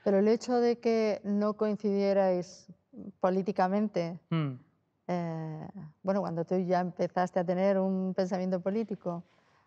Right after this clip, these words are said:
Speaker 1: ¿cómo crees que se lleva eso? ¿Cómo crees que, que, eh, se lleva por un lado el cariño y por otros, por otro lado una diferencia, una distancia abismal
Speaker 2: Sí,
Speaker 1: con
Speaker 2: sin duda. De hecho, mi novela se llama La distancia que nos separa,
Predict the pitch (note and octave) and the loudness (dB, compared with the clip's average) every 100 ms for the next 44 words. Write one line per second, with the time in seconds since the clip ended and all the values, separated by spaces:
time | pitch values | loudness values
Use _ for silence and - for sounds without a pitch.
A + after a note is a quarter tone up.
0 | - A3+ A#3+ A#3 A#3+ B3 B3 - G#3+ G3 | -2 0 2 2 0 0 -4 -2 -2 0
1 | F3+ F3+ F3 - F3 F3 G3 G3+ F#3 F3+ | 0 0 -2 -6 -8 -8 -8 -8 -6 -6
2 | F#3 - F#3+ F3+ F3 E3+ F#3 _ _ _ | -6 -6 -4 -2 -2 -4 -10 _ _ _
3 | _ _ - - F#3+ - - - - F3+ | _ _ -10 -10 -12 -14 -14 -14 -14 -12
4 | F3 F#3+ F#3 G3 F#3+ G3 G3 G3 G#3 G#3 | -6 -4 0 0 0 0 0 0 0 0
5 | G3 G#3 A3+ A3+ A3+ A#3 A3 - F#3+ F#3 | 0 2 0 0 -2 -4 -6 -8 -4 -2
6 | F#3 G3+ G3+ G3 G3+ G3+ F3 F#3 F#3 G3 | 0 2 2 2 -2 -12 -4 -2 0 0
7 | F#3+ F#3+ G3+ G3+ F#3+ F#3 F#3 F3 F#3 A3 | 2 2 2 -2 -2 -2 -2 -4 0 0
8 | G#3 - _ _ _ _ - G3+ G#3 G#3 | 0 -2 _ _ _ _ -4 2 2 4
9 | A3 G3+ A3+ F3+ F3 G#3 G3+ F3 D#3 _ | 0 2 2 0 -2 2 2 2 -4 _
10 | _ - E3 E3+ D3 D#3 D3 B2+ B2+ D#3 | _ 0 0 2 0 2 2 2 0 0
11 | E3+ F#3 E3+ - D3+ D3 C#3+ C#3+ C#3 D3 | 4 4 2 -2 -4 -2 0 -2 0 2
12 | E3+ E3+ E3+ D#3+ C#3+ - E3 E3+ D#3+ D3 | 2 2 4 4 4 2 0 2 0 0
13 | C#3+ C#3+ D#3 D#3 | 0 4 6 6